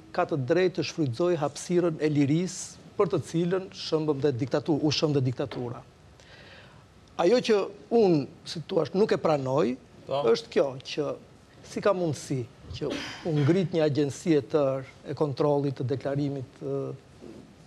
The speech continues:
Speaker 1: të
Speaker 2: Po.
Speaker 1: verifikimit dhe të deklarimit pasurive, me njerëz që paguhet me taksat tona, me specialistë aty brenda, dhe nuk arrin dot që të shmang perceptimin e keq që krijohet tek publiku, që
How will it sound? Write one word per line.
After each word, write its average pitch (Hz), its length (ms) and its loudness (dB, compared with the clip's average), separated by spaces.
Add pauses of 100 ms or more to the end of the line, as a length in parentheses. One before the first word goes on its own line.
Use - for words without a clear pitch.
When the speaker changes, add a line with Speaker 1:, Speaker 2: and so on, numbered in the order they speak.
(200)
Speaker 1:
të 170 120 -6
Speaker 2:
Po. - 20 2
Speaker 1:
verifikimit 156 480 2
dhe 147 80 4
të 147 200 0 (200)
deklarimit 143 480 -2
pasurive, 160 540 -6 (840)
me 160 160 4
njerëz 175 520 6 (100)
që - 180 -4
paguhet 165 380 4
me 143 80 0
taksat 151 420 0
tona, 175 380 -2 (260)
me 151 240 2
specialistë 143 800 0
aty 135 160 -6
brenda, 165 460 -6 (440)
dhe 147 140 4
nuk 220 160 2
arrin 226 300 2
dot 190 400 2 (100)
që 151 220 2 (140)
të 147 100 2
shmang 165 560 0 (680)
perceptimin 208 600 0
e 220 60 4
keq 220 300 0
që 170 60 -4
krijohet 170 320 2
tek 156 160 -4
publiku, 123 480 -6 (560)
që 151 180 2